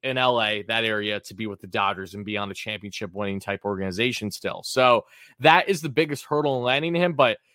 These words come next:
rest assured, we've all known by now that when Cohen has his eyes set on someone, he's going to do everything physically and humanly possible to acquire them.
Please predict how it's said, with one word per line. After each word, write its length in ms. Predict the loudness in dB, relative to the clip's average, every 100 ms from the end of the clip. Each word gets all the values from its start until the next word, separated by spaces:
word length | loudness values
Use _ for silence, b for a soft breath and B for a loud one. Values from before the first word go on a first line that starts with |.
| -2
rest 220 | 0 0
assured, 360 | -6 0 0 2
we've 200 | 0 4
all 200 | 6 6
known 280 | 4 2 4
by 200 | 2 2
now 180 | 0
that 160 | 0 -2
when 160 | -4 -8
Cohen 380 | -6 -4 -2
has 400 | -4 -4 -2 -2
his 140 | -4 -6
eyes 400 | 0 2 2 -2
set 280 | -6 -4 -4
on 160 | -2 -4
someone, 560 | -2 -2 2 2 2 -4 _ _ _
he's 240 | 0 0
going 260 | 4 4 4
to 60 |
do 200 | 2 0 2
everything 520 | 0 -2 -4 -4 -6 -4
physically 540 | -2 -2 -4 -4 -2 -2
and 100 | -6
humanly 400 | -6 -4 -6 -6
possible 500 | 0 2 0 -4 -12
to 180 | -6 -8
acquire 480 | -2 2 4 4
them. 300 | 2 -2 -2